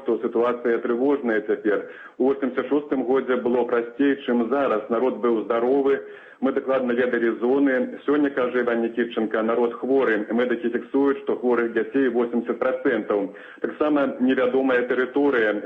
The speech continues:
Сёння ўся Беларусь зона. Спадар Нікітченка сказаў,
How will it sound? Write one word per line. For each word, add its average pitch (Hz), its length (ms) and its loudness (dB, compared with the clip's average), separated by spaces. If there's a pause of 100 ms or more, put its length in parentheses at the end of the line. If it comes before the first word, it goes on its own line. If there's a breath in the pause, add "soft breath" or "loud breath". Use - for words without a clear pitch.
Сёння 123 360 0
ўся 143 300 0
Беларусь 123 500 0 (240)
зона. 104 480 0 (240 loud breath)
Спадар 127 240 2
Нікітченка 127 480 0
сказаў, 135 480 0